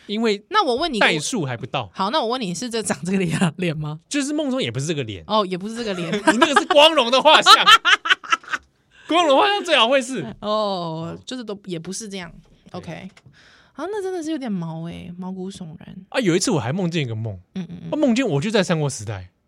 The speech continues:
Speaker 2: 真的啊？
Speaker 1: 啊，还在那个蜀国里面，
Speaker 2: 对。
Speaker 1: 然后在军营里面。
Speaker 2: 你干嘛那么爱蜀国？蜀国就是不成气候啊。
Speaker 1: 啊，我就常梦到，而且我都梦到都是后期的。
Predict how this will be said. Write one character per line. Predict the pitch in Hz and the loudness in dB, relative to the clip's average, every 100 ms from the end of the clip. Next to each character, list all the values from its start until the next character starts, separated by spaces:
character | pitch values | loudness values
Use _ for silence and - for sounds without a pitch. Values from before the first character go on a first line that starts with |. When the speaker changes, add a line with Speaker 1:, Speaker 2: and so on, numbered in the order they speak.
| _ - | _ -12
Speaker 2:
真 | 302 | -6
的 | 440 | -4
啊？ | 294 180 139 _ | -4 -6 -12 _
Speaker 1:
啊， | - 269 | -4 0
还 | 185 | 0
在 | 220 247 | 2 2
那 | 240 | 2
个 | 202 185 180 180 _ - | 0 0 -2 -6 _ -14
蜀 | - 135 | -10 -8
国 | 120 143 | -4 -4
里 | 113 | -4
面， | 120 120 90 - | -8 -10 -14 -10
Speaker 2:
对。 | 240 | -4
Speaker 1:
然 | 165 | -4
后 | 214 | -2
在 | 220 | -4
军 | - 208 214 | -4 -4 -2
营 | 147 123 | -2 -4
里 | 120 92 | -8 -8
面。 | 113 | -6
Speaker 2:
你 | |
干 | 494 466 | -4 -2
嘛 | |
那 | 330 | -2
么 | 440 | 0
爱 | 403 403 | 0 0
蜀 | - 240 196 | -2 -6 -4
国？ | 214 247 | -2 -2
蜀 | 247 240 | -4 -6
国 | 262 | -4
就 | 381 | -4
是 | 415 | -4
不 | 453 | -4
成 | 453 277 | -4 -2
气 | 302 - 349 | 0 0 2
候 | 370 403 330 | 2 4 4
啊。 | 302 | 2
Speaker 1:
啊， | 302 | 0
我 | |
就 | 302 | -2
常 | 160 | -2
梦 | 214 170 | -4 0
到， | 170 | 0
而 | 190 | 0
且 | |
我 | 156 | -2
都 | 196 | -2
梦 | 202 | 0
到 | 185 | 0
都 | 180 | 0
是 | |
后 | 160 151 | 0 -2
期 | - 104 | -2 -8
的。 | 92 | -12